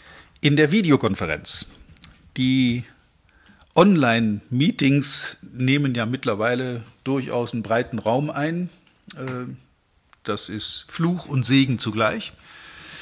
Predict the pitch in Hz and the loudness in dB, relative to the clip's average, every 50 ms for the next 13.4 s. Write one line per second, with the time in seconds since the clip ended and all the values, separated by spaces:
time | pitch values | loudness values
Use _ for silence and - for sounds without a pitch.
0 | - - - - - - - - - _ - 143 117 - - 123 139 131 160 214 | -16 -16 -16 -16 -18 -18 -20 -20 -20 _ 0 0 0 0 0 -2 -2 -2 0 0
1 | 220 220 196 - - 151 156 160 180 170 170 156 120 104 117 135 104 95 87 - | 0 0 0 2 2 2 2 0 -2 -2 -2 0 0 0 0 0 0 0 -2 -2
2 | - - 95 95 95 110 110 - 185 175 - - 185 160 143 127 117 110 - - | -6 -10 -10 -6 -6 -4 -2 0 -2 -2 0 -2 0 0 0 0 -2 -4 -4 -6
3 | - 160 175 196 202 - - - - - - - - - 131 117 - - 131 113 | -6 -6 -6 -6 -6 -8 -8 -10 -10 -12 -16 -12 -8 -6 -4 -4 -4 -6 -6 -4
4 | 117 117 123 131 135 135 139 135 127 110 - - - _ - 123 110 117 123 131 | -2 -2 -2 0 0 -2 -2 -2 -6 -8 -14 -20 -20 _ -14 -6 -2 0 0 0
5 | 123 139 123 123 117 110 110 107 110 101 - - 117 104 110 104 104 110 107 117 | 0 -2 -4 -4 -4 -4 -4 -4 -6 -6 -6 -8 -8 -6 -6 -6 -4 -4 -4 -4
6 | 107 - 90 104 - - - - - 143 135 - 143 120 - - 110 110 104 - | -4 -6 -6 -8 -8 -10 -12 -6 -4 -4 -2 -2 -2 -4 -4 -4 -6 -6 -6 -6
7 | 113 139 151 147 - - 147 151 151 160 156 - - 160 - _ - - - - | -6 -6 -6 -6 -6 -6 -6 -6 -6 -8 -8 -10 -14 -16 -16 _ -20 -20 -20 -20
8 | - - - _ _ _ - - 131 127 123 120 113 - - - 123 117 120 113 | -20 -20 -20 _ _ _ -6 -2 -2 0 0 -2 -4 -6 -6 -4 -4 -2 0 2
9 | 120 143 147 - - 151 123 131 123 110 110 95 107 107 104 - - - - - | 4 4 4 2 0 -2 -2 -4 -6 -6 -6 -6 -6 -6 -8 -10 -12 -10 -6 -4
10 | 170 180 175 175 165 131 117 110 107 - 113 98 98 98 101 110 143 175 180 180 | -2 -2 -2 -2 -4 -4 -4 -6 -6 -6 -4 -6 -6 -4 -2 -2 -2 0 -2 -2
11 | 175 - - - - 127 117 107 - - 113 123 117 120 127 131 127 127 - - | -4 -6 -6 -6 -4 -4 -4 -6 -6 -6 -4 -2 -2 0 -2 -2 -4 -4 -6 -6
12 | - - 123 113 107 104 127 156 156 143 143 131 - 135 123 120 - 117 104 113 | -6 -4 -2 -2 -2 -2 -2 -4 -2 -2 -4 -4 -4 -4 -4 -4 -6 -6 -4 -4
13 | 110 110 - - 123 110 104 | -2 -2 -2 -2 -2 -2 -2